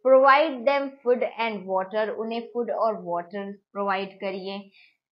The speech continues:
और अगर आपको कैसे, ऐसे स्ट्रे एनिमल्स मिलते हैं तो एनजीओज़ को कॉल करिए, जो एनिमल एनजीओज़ हैं उन्हें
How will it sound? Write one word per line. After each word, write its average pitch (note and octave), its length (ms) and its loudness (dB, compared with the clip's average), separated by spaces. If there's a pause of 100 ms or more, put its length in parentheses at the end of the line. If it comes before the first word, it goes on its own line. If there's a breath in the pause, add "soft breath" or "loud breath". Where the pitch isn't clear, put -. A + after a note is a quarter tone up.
(360)
और D#4 380 6
अगर C#4 240 8
आपको D#4+ 340 6
कैसे, D4+ 480 0
ऐसे C#4+ 340 -2
स्ट्रे D#4 360 -2
एनिमल्स D4 540 -4
मिलते C#4 360 -2
हैं C#4+ 360 -4
तो C#4+ 100 -2
एनजीओज़ B3+ 600 -4 (100)
को C#4 120 -2
कॉल B3 320 0
करिए, A#3+ 420 -4
जो A#3+ 160 -4
एनिमल B3+ 480 -4
एनजीओज़ A#3+ 760 -4
हैं A#3+ 280 -6
उन्हें B3+ 640 -6